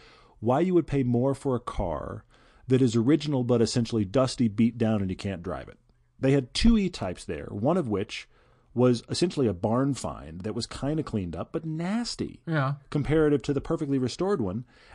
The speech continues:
Speaker 1: And they were supposed to go for the same money, about quarter million dollars each. And I'm sitting here going, "Well, at least the restored one you could go drive. The other one you pretty much can just say, 'I bought it, you didn't.'" I,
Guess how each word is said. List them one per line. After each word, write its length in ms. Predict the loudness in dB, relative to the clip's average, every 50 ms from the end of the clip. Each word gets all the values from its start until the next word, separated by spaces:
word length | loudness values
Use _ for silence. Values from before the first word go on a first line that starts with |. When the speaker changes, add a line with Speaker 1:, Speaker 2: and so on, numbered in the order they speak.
| -2 0
Speaker 1:
And 100 | 2 4
they 60 | 4
were 100 | 4 4
supposed 280 | 2 2 0 0 0
to 80 | 0 0
go 120 | 2 0
for 120 | 0 0 -2
the 80 | -4
same 280 | -4 -2 -4 -4 -2 -2
money, 220 | -2 -2 -2 -2
about 240 | -4 -4 -6 -6 -6
quarter 240 | -4 -2 -2 -2 0
million 240 | 0 -2 0 0 0
dollars 340 | 0 2 2 2 0 0 0
each. 200 | -2 -2 -2 -4
And 60 | -4
I'm 40 | -2
sitting 180 | -2 -2 -4
here 60 | -4 -2
going, 280 | -2 -2 -2 -2 0
"Well, 160 | -2 -2 -2 -2
at 60 | -2
least 240 | -2 -2 -4 -4 -4
the 100 | -4 -4
restored 340 | -4 -4 -6 -6 -6 -4
one 140 | -2 -2 -2
you 80 | -2 -2
could 120 | -2 -2
go 140 | -2 -2 -2
drive. 440 | 0 0 -2 0 0 -2 -4 0 0
The 80 | 2 2
other 120 | 2 0
one 140 | 0 -2 -2
you 80 | -2 -2
pretty 220 | -2 -2 -2 0
much 180 | -2 -2 -2 -4
can 100 | -2 0
just 200 | 0 0 0 2
say, 200 | 2 2 2 0 -4 -12 -10 _
'I 140 | 0 0 2
bought 240 | 4 4 4 4 2
it, 100 | 0 0
you 120 | -2 2 4
didn't.'" 380 | 6 4 4 4 0 -2 -4 -4 -6 -6 -10 -14 -12
I, 120 | -10 -10